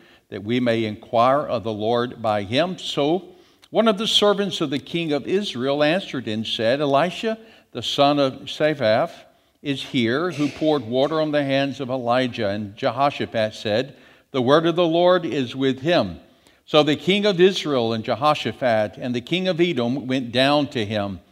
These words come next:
Then Elisha said to the king of Israel,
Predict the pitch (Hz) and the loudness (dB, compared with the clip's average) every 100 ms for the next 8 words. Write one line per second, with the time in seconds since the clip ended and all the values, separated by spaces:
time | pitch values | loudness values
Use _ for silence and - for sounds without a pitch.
0 | _ _ _ _ 123 123 107 147 160 - | _ _ _ _ 0 2 6 8 6 4
1 | 170 - - 185 185 196 170 151 185 185 | 0 0 4 4 4 -4 -4 -4 -2 -2
2 | 180 160 180 175 101 107 143 220 | 0 2 2 2 -2 0 0 -2